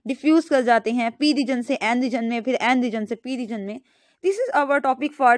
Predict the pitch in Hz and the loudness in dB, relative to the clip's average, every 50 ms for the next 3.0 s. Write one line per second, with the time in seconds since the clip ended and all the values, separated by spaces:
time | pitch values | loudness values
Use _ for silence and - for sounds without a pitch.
0 | 233 - - 311 302 311 240 233 220 208 220 269 - _ _ _ _ _ _ _ | 2 -2 -6 -4 -4 -2 0 0 0 0 0 -2 -6 _ _ _ _ _ _ _
1 | _ _ - 254 285 269 262 262 285 - - 330 339 311 277 277 339 311 330 339 | _ _ -2 2 4 6 6 6 4 0 -4 -6 -4 -4 -2 0 2 4 4 4
2 | 349 349 311 294 294 294 285 269 269 269 262 247 - 311 277 - 254 262 226 | 4 2 0 0 2 0 0 0 0 0 -2 0 0 -2 -2 -2 -2 -6 -6